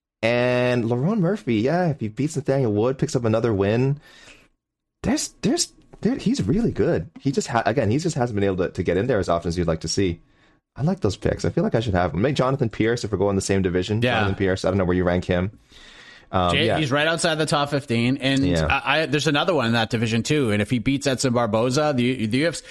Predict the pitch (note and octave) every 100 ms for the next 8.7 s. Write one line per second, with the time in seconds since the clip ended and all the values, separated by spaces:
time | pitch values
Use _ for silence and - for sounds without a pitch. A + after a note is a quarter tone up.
0 | - - G3 C4 A#3+ F#3 E3 - F3 -
1 | D#3+ C#3 B2 G#2 G#2+ C3+ D#3 D3 A2 G2+
2 | F#2+ A2+ B2+ D3 C#3+ D3 C#3+ D#3 G#2+ G#2+
3 | A#2+ G#2+ G2+ G2 A2+ B2+ - _ _ _
4 | _ - E3 D3+ F3 C#3 F2+ - A#2 A2
5 | - C3 A2+ A#2 A#2 A2 G2+ G#2+ G#2 -
6 | F2 F2+ E2 D#2+ - _ _ A#2+ F#2+ G2+
7 | F#2 - - _ - D#2 D#2 D#2+ D#2 -
8 | G#2 - E2+ D#2 - - -